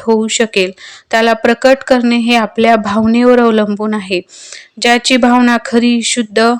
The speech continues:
म्हणजे निसंशय असते, त्याला दगडाची मूर्ती देखील देव बनते.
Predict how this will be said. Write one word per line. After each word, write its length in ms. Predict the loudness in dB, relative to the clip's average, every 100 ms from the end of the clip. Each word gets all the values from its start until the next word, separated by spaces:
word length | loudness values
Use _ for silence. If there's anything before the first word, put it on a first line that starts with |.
| -8 -6
म्हणजे 380 | -4 0 2 2
निसंशय 680 | 2 2 0 0 0 0
असते, 440 | 0 -4 -2 0 0 -6 -20 -6 -2
त्याला 240 | 0 2
दगडाची 580 | 2 2 2 0 2 2
मूर्ती 400 | 2 0 0 0
देखील 420 | 0 0 -2 0
देव 240 | 4 4
बनते. 440 | 2 -2 -2 -4